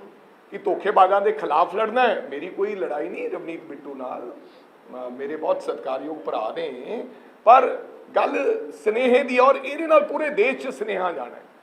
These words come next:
ਔਰ ਇਹ, ਅਹ, ਮੋਦੀ ਦੇ, ਮੋਦੀ ਸਾਹਿਬ ਜੀ ਦੇ, ਮੈਂ ਸਮਝਦਾ ਕਿ युवराज दे खिलाफ राजा,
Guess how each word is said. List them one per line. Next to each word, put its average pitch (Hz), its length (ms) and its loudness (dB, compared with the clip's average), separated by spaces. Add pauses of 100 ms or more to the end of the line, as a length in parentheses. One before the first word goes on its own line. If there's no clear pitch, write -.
(440)
ਔਰ 214 180 8
ਇਹ, 262 380 6
ਅਹ, - 1200 2
ਮੋਦੀ 180 420 -2
ਦੇ, 240 460 12 (480)
ਮੋਦੀ 208 360 0
ਸਾਹਿਬ 208 340 4
ਜੀ 190 120 -10
ਦੇ, 170 680 -4 (180)
ਮੈਂ 165 180 -6
ਸਮਝਦਾ 196 440 -2
ਕਿ 196 260 -10 (680)
युवराज 165 540 4
दे 214 160 4
खिलाफ 202 520 4 (680)
राजा, 185 720 8